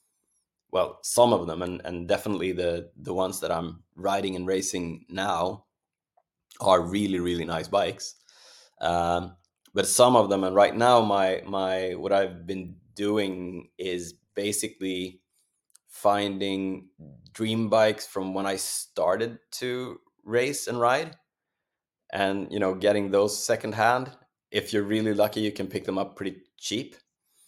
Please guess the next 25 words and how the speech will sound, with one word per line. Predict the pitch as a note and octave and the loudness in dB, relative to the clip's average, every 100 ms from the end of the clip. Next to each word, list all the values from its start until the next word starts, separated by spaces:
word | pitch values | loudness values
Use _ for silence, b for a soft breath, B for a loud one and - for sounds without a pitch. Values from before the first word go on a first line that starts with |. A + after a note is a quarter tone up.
| b _ - | b _ -4
and | F2+ F#2 F#2 F2+ F2 - | 0 0 -2 -6 -10 -6
kind | G2+ F#2+ | -2 0
of | F#2 F2 F2 F2+ - | -2 -6 -14 -16 -12
restore | F2+ F2+ F#2 - F2+ F#2+ | -8 -6 -6 -6 0 2
them | G#2 A#2 A#2 A#2 - | 2 0 -4 -12 -8
and | F2+ F2+ F2 F2 F2+ - - _ _ | -6 -6 -8 -10 -12 -16 -20 _ _
use | F#2 F#2+ F#2 | -4 -4 0
them | F#2 F#2 F#2+ F#2+ _ - | -2 -2 -6 -14 _ 2
every | F#2+ F#2 G2 | 2 4 0
once | F#2+ G2 G2 G2 | 2 0 0 -2
in | |
a | F2 | -4
great | F2+ G2 - | 0 0 2
while. | F2+ F2+ A#2 - b b b b _ | 2 2 0 -8 b b b b _
Um, | - F2 F2+ F2 F2+ F#2 F2+ F#2 - - | -4 -2 -2 -2 -4 -6 -8 -10 -12 -8
and | F#2+ | -2
the | G2 | 2
rest | G2+ G#2 | 2 0
of | |
the | F#2+ | -4
time | E2+ F2+ | -2 -2
you | F2 | -2
can | F2 | -6
just | F2 - | -6 -6
enjoy | E2 F2 F2 | -6 -4 -4